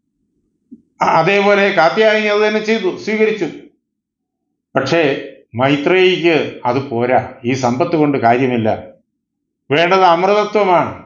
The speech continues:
മരണരഹിതമായ അവസ്ഥ. അത് ഏതൊരു ജ്ഞാനം കൊണ്ട് ലഭിക്കുമോ, അത് അങ്ങയ്ക്ക് അറിയാമല്ലോ, അത് അങ്ങ് പറഞ്ഞു തന്നാലും.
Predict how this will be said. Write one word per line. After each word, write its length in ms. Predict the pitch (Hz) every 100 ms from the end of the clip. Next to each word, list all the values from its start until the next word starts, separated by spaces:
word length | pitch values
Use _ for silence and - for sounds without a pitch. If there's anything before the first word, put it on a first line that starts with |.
| _ _ _ 127
മരണരഹിതമായ 880 | 143 165 151 139 165 165 151 143 135
അവസ്ഥ. 300 | 127 - - 87 _ _ _ _ _ _ _ _ _ _ _ _ _ _ _ _ _ -
അത് 260 | 180 214 214 226 147
ഏതൊരു 320 | 175 220 240
ജ്ഞാനം 440 | 220 165 175 208 226
കൊണ്ട് 260 | 214 214 202 190 170
ലഭിക്കുമോ, 520 | 160 196 196 185 180 143 143
അത് 120 | 170
അങ്ങയ്ക്ക് 320 | 165 220 -
അറിയാമല്ലോ, 680 | 160 190 226 214 196 180 151 - - -
അത് 220 | 151 170 160 -
അങ്ങ് 280 | 127 160 156 - - -
പറഞ്ഞു 320 | 139 170 196
തന്നാലും. 500 | 156 139 135 135 127